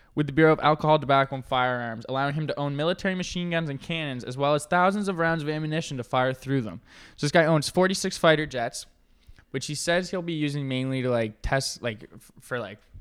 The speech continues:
y-, routine testing for, like, the Air Force and shit. So he'll just, like, be a bad guy and they just chase him and shit. But it doesn't change the fact that this guy owns forty-six <laughs> goddamn fighter pilots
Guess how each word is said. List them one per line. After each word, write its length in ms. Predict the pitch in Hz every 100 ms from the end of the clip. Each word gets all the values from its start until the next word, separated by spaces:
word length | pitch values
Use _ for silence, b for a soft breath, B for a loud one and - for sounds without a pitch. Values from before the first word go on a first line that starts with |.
| -
y-, 100 | 113 -
routine 500 | 117 113 127 120 123 117 _ _ _ -
testing 420 | 127 120 127 123
for, 100 | -
like, 180 | 107 110
the 120 | -
Air 140 | 107 123
Force 300 | 143 151 151
and 100 | 151
shit. 180 | 165
So 120 | - 117
he'll 160 | 131
just, 160 | 120 117
like, 180 | 110 -
be 120 | 120
a 40 |
bad 340 | 101 98 101 117
guy 180 | 127 131
and 160 | 113
they 80 | 107
just 240 | 107 107 -
chase 300 | 95 113 131
him 80 |
and 120 | 139 139
shit. 280 | 175 175 B B -
But 160 | 123 -
it 140 | 160 -
doesn't 240 | 202 208
change 240 | 220 214 175
the 60 |
fact 280 | - 175 170
that 80 | 156
this 80 | -
guy 220 | 151 143 160
owns 320 | 156 139 139 b b -
forty-six 500 | 185 180 190 220 156
<laughs> 140 | -
goddamn 320 | - - 165 139
fighter 400 | - 160 190 -
pilots 500 | - 131 127 127